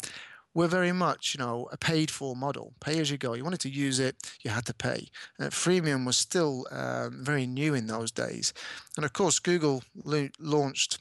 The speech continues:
Google Analytics for free, uh, in that time. So we had no expectation really of what was gonna happen. Of course, we, we knew, uh, a free product is gonna be very attractive, and that's gonna reduce the barrier to adoption,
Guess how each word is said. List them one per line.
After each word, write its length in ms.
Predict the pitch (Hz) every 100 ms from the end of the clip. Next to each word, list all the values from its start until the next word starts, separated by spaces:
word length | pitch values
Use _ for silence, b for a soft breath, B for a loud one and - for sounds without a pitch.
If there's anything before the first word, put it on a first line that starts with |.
| _ -
Google 200 | 151 139
Analytics 400 | 127 143 143 127
for 120 | -
free, 480 | - - 226 139 113 - B B B 131
uh, 100 | 127
in 140 | 120
that 180 | 123 -
time. 360 | - 123 117 127
So 320 | 147 139 131 b b b b
we 80 | 214
had 100 | 214
no 240 | 208 220 208
expectation 920 | 160 175 - - 202 208 - 135 127
really 300 | 156 180 143
of 100 | 123
what 160 | 139 139
was 140 | 123
gonna 160 | 127 117
happen. 260 | 180 120
Of 140 | 120 -
course, 420 | - 170 139 -
we, 280 | 123 117 - -
we 140 | 131
knew, 360 | 123 139 123 113 B B B B - -
uh, 160 | 123 -
a 60 |
free 300 | - - 147
product 360 | 131 139 127 -
is 140 | 120
gonna 180 | - 120
be 120 | 117
very 240 | 117 110 113
attractive, 580 | 113 170 170 - 147 120
and 100 | 123
that's 160 | -
gonna 220 | - 117
reduce 500 | 117 117 131 143 123
the 140 | - 117
barrier 340 | 120 120 120
to 160 | 117 123
adoption, 540 | 117 135 - 131 127